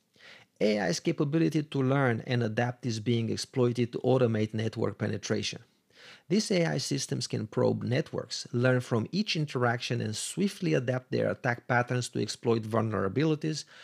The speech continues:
outpacing traditional hacking methodologies. Data poisoning attacks represent a stealthy assault on the integrity of A I systems. By injecting malicious data into the training sets of machine learning models,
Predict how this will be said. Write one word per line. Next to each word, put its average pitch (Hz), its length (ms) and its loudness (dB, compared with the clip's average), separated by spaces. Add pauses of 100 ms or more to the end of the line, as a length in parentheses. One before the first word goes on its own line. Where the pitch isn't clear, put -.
(300)
outpacing 143 760 0
traditional 117 640 0
hacking 110 420 -4
methodologies. 120 800 -4 (1200)
Data 208 340 2
poisoning 107 600 -2
attacks - 460 -4
represent 131 640 -2
a 120 80 0
stealthy 139 840 -2
assault 123 580 0
on 113 200 0
the 107 160 -2
integrity 113 640 -2
of 110 240 -2
A 110 180 -2
I 107 120 -4
systems. - 600 -6 (600)
By 120 160 2
injecting 120 560 0
malicious 123 640 0
data 110 460 -2
into 104 240 -6
the 98 140 -8
training 220 500 -2
sets - 400 -4 (340)
of 113 160 -2
machine 139 420 0
learning 107 300 0
models, 170 480 -2